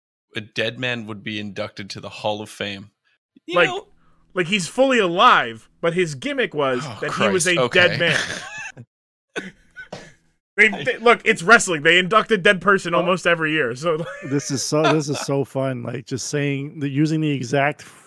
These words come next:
Speaker 3: you know, verbiage that you use to explain this to Shay, and he's just, like,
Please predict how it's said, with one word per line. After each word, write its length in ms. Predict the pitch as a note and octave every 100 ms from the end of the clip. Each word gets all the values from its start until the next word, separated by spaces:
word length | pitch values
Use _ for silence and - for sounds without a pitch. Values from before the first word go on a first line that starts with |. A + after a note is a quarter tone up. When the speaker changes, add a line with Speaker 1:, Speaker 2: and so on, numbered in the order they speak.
| _
Speaker 3:
you 140 | - C3+
know, 260 | C3 C3 -
verbiage 640 | B2 C#3+ C#3+ D3 D3+ C#3
that 100 | C#3+
you 160 | C#3 C#3+
use 580 | C3+ C#3+ D#3 F3 - - _ _ _ -
to 100 | C#3+
explain 440 | - - C3 C3
this 160 | D3 -
to 100 | C3+
Shay, 460 | - B2+ C#3 D#3+
and 220 | D3+ B2+ B2
he's 240 | C3 A2
just, 220 | C#3+ - C#3
like, 240 | C3